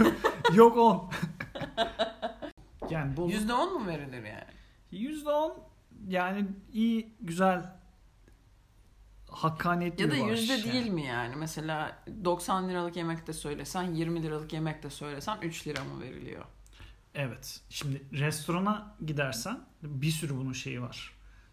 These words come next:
Speaker 1: Restorana gider, restoranda bir yemek yersen o şey geliyor ya, defter.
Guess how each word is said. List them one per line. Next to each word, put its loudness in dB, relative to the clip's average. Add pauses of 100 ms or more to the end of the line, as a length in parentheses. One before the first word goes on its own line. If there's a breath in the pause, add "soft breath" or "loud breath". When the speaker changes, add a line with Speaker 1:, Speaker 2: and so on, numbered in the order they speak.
(120 soft breath)
Speaker 1:
Restorana 2
gider, 2
restoranda 0
bir 0
yemek -2
yersen -4 (520 loud breath)
o -2 (240)
şey 2
geliyor -2
ya, 0
defter. -2